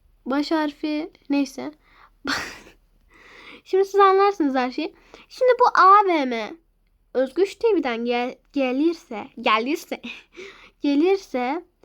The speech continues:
ve al-, alışveriş A V M işte her neyse <laughs> işte buradaki eşyalar galiba Özgüç T V'nin, e,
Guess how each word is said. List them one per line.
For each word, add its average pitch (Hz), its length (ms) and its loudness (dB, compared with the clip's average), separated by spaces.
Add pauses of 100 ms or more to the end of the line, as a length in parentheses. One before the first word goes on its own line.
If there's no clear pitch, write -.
(300)
ve 269 340 0 (160)
al-, 269 240 -2 (240)
alışveriş 311 640 -2 (160)
A 269 280 0
V 262 200 0
M 240 140 -2
işte 262 240 -10
her 403 360 2
neyse 240 500 0 (420)
<laughs> 427 400 -14
işte 349 600 0 (420)
buradaki 392 640 4
eşyalar 339 800 2
galiba 330 640 2
Özgüç 269 440 -4
T 381 240 2
V'nin, 294 480 0 (400)
e, 269 380 0